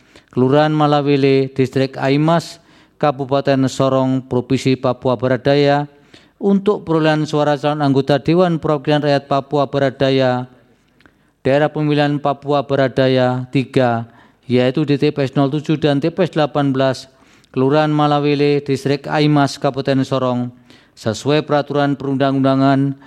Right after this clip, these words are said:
dalam waktu paling lama tiga puluh hari sejak putusan aku diucapkan,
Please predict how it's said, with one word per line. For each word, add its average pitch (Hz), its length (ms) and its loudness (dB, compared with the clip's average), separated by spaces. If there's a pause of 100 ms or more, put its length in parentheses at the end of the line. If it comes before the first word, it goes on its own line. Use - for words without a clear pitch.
(240)
dalam 120 240 2
waktu 151 240 0
paling 170 320 -2
lama 151 240 0
tiga 143 320 -2
puluh 135 240 -2
hari 131 160 0
sejak - 480 -4
putusan 143 560 -6
aku 135 320 -4
diucapkan, 123 800 -4